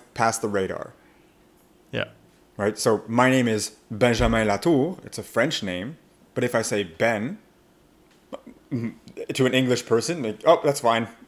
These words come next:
Speaker 1: Next question." <laughs> Like, just, <laughs> you know, it's like you're crossing the, the border security and then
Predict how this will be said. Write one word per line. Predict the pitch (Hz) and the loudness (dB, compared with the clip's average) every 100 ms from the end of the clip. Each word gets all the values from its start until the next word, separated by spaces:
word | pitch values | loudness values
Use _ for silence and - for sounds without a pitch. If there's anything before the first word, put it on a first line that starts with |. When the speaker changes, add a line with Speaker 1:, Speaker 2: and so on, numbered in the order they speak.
| - | -6
Speaker 1:
Next | 135 135 131 - | 0 0 0 -4
question." | - 113 - 120 123 - | 2 2 4 4 4 2
<laughs> | 196 - 165 151 131 | -4 0 2 4 6
Like, | 127 - - - - - - 147 | 4 2 -10 -14 -18 -20 -18 -6
just, | 139 135 - - | 0 2 2 4
<laughs> | |
you | 143 | 4
know, | 113 | 4
it's | 131 156 147 | 4 4 4
like | 160 | 4
you're | 139 | 4
crossing | 131 135 135 139 123 | 6 6 6 2 4
the, | 120 117 - - - - | 2 2 -6 -20 -20 -8
the | 127 | -2
border | 107 123 123 127 120 | 2 4 4 4 2
security | 117 117 135 131 117 107 | -2 2 6 6 4 0
and | 113 | 0
then | 113 110 | 0 -2